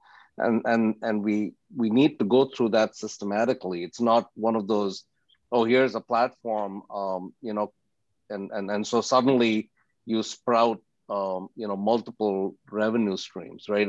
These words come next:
They, they have to be developed. Um, I think there's an expectation among the investor base that, you know, just because we put a press release out like this, that tomorrow we start, you know, <laughs> generating revenue. And, and, and while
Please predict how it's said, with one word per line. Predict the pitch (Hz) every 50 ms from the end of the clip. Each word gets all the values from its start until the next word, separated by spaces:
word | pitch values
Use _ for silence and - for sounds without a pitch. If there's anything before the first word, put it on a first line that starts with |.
| 104 -
They, | 107 110 98
they | - 101 104 101 104 110
have | 110 120 123 139 - -
to | 120
be | 107 104 92
developed. | 76 92 85 80 101 107 104 90 - - _ _ _ _ _ _ _ _ _ _ _ _ _ _ _ _ _ _ _ _ _ _ - -
Um, | - 107 98 92 90 87 85 - -
I | 107 101
think | 98 127 131 123
there's | 123 120 113 107 117
an | 117 104
expectation | 107 104 - - 139 120 - - 123 120 127 123 - - 117 110
among | 104 104 107 107 104 104 104 95 - _ -
the | 104 107 104
investor | 95 98 95 101 110 110 - - 110 95
base | 87 107 104 98 98 - - -
that, | 101 98 92 87 - _ _
you | - 127 104
know, | 98 95
just | 90 - 113 107 -
because | 127 113 - 120 104
we | 98 104
put | - - - 107
a | 101
press | 95 - 107 110 110 - -
release | 113 104 104 101 98 -
out | 104 104 101 -
like | 98 95 87 -
this, | 110 110 104 - -
that | - 95 - - - _ _ _ _ _ _ -
tomorrow | 123 113 110 110 117 117 110
we | 104 95 95
start, | 92 - - - 98 104 101 - _ -
you | - 110 107
know, | 98 92 87 92 _ _ _ _ _ _
<laughs> | 156 - - - 202
generating | - - - 175 135 127 123 - 131 117 110 104
revenue. | 110 123 131 139 127 113 101 95 - - - - - - - - - -
And, | 123 120 123 -
and, | 139 139 131 131
and | 135 139 131
while | 131 139 139 135 131 131 127 -